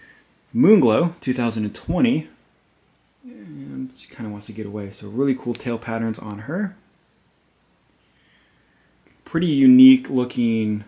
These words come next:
uh, snake on the colors and the patterns. And I like her eyes as well.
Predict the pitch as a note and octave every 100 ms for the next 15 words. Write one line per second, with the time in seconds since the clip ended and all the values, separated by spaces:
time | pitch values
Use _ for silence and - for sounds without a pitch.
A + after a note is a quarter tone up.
0 | _ - G#2+ G#2 - C#3 C3+ C3 A2+ G#2+
1 | - C3+ B2+ A#2+ A2 - - _ _ _
2 | _ _ - G#2 - C3 C3 B2 A2+ G#2+
3 | - - _ _ _ _ _ - A2+ A2+
4 | A2+ A#2 - A#2 A2+ A2+ - G#2+ G2+ G#2
5 | A#2 G#2+ G2+ G2+